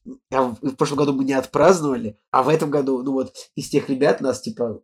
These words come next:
семь, наверное, ребят, пацанов, если брать по пацанам, а вот в России в данный момент, типа, Новый год встретит точно там, типа, трое из семи, например, потому что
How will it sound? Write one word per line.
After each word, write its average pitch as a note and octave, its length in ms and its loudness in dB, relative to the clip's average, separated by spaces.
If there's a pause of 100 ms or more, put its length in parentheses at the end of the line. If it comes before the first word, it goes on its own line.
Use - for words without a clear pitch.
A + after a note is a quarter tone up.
семь, C3+ 460 -4
наверное, A#2 460 -6 (160)
ребят, A2+ 500 -2 (120)
пацанов, A#2+ 460 -4
если A2+ 220 -6
брать A2 440 -4
по A2+ 100 -8
пацанам, A2 640 -6
а A2+ 360 -4 (120)
вот A#2 180 -10
в A#2+ 60 -6
России C3 420 2
в D3+ 60 0
данный C3 200 -2
момент, C3 360 -6
типа, B2 220 -6
Новый A2+ 260 -6
год C4 220 -2
встретит - 480 -6
точно A2+ 320 -4
там, - 320 -12
типа, - 180 -12
трое C3 480 8
из - 180 -2
семи, A#2 300 -2
например, G#2+ 500 -4 (280)
потому A#2 160 -6
что - 100 -14